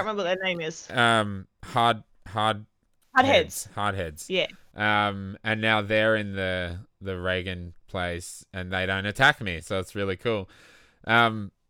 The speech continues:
Speaker 1: It's like, when I got to the hard
Speaker 2: robots are
Speaker 1: heads,
Speaker 2: the
Speaker 1: I
Speaker 2: best,
Speaker 1: saw
Speaker 2: though.
Speaker 1: that option because I, I also did the exact same as you.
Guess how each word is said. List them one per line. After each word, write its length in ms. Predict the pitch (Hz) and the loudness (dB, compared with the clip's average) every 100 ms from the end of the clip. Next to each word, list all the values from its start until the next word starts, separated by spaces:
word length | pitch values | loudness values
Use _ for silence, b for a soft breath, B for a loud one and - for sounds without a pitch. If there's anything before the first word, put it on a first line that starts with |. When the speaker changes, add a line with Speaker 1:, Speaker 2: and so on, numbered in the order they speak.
| _ 285 | _ 4
Speaker 1:
It's 80 | 330 | 6
like, 120 | 330 _ _ | 6 _ _
when 160 | 269 330 | 6 8
I 100 | 320 | 6
got 140 | 302 - | 4 4
to 60 | |
the 80 | 294 | 4
hard 200 | 214 226 | 8 6
Speaker 2:
robots 40 | 226 | 6
are 100 | 214 | 2
Speaker 1:
heads, 140 | 196 | 2
Speaker 2:
the 60 | - | 2
Speaker 1:
I 60 | 214 | 2
Speaker 2:
best, 160 | - | 2
Speaker 1:
saw 100 | 190 | 4
Speaker 2:
though. 60 | 233 | 6
Speaker 1:
that 140 | 226 - | 6 6
option 580 | - - 214 170 202 - _ - | 2 2 0 0 -2 -10 _ 0
because 300 | 196 202 180 | 0 2 4
I, 300 | 180 170 - | 4 2 2
I 160 | 185 - | 0 2
also 340 | 185 180 185 | -2 -2 -4
did 160 | 170 165 | -2 -4
the 60 | |
exact 280 | 165 175 - | -2 -2 -2
same 200 | 196 185 | -4 -4
as 120 | 170 | -4
you. 200 | 165 147 | -6 -8